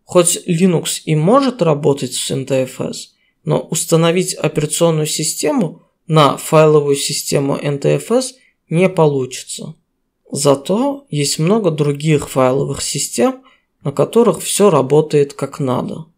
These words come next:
Самые популярные для гну Linux это X четыре и X F S. В рабочей среде чаще всего вы будете иметь дело именно с ними. Еще в начале девяностых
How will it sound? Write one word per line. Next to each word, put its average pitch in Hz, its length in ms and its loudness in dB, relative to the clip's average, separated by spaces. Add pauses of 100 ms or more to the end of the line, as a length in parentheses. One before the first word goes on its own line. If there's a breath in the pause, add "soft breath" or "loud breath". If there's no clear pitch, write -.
(360)
Самые 165 520 2
популярные 156 880 4
для 135 240 0
гну 151 500 2
Linux 254 600 0 (280)
это 147 260 0
X - 500 -2
четыре 233 540 -2
и - 480 -6
X - 240 -2
F 160 220 -2
S. - 440 -8 (360)
В 151 120 -2
рабочей 196 500 4
среде 139 640 -2
чаще 180 400 2
всего 202 400 0
вы 160 160 2
будете 175 560 0
иметь 156 300 0
дело 208 260 2
именно 160 500 -2
с - 200 -4
ними. 139 420 -6 (420)
Еще 151 400 0
в 135 120 -4
начале 131 420 0
девяностых 151 840 -2